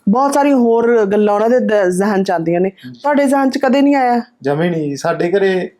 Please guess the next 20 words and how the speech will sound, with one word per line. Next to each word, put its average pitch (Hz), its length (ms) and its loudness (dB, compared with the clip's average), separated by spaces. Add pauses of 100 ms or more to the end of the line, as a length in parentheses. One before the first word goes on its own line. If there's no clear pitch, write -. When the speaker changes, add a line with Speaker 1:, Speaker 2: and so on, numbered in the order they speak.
(480)
Speaker 2:
ਦੋ 170 240 -2
ਫੋਨ 190 300 0
ਰਹਿੰਦੇ 135 260 0
ਆ 135 60 0
ਜੀ। 117 140 -8 (260)
Speaker 1:
ਅੱਛਾ। 202 280 -10 (140)
Speaker 2:
ਮੈਂ 156 140 0
ਜਦੋਂ 170 240 0
ਜੌਬ 165 280 0
ਤੇ 160 100 -4
ਜਾਂਦਾ, 165 200 0
ਮੈਨੂੰ 160 240 -2
ਫੋਨ 160 220 -2
ਅਲਾਓ 156 300 0
ਨਹੀਂ 135 100 -4
ਗਾ 120 120 -8
ਜੀ 120 100 -10
ਉੱਥੇ। 117 260 -16 (220)
Speaker 1:
ਠੀਕ 196 260 -2
ਹੈ। 175 140 -6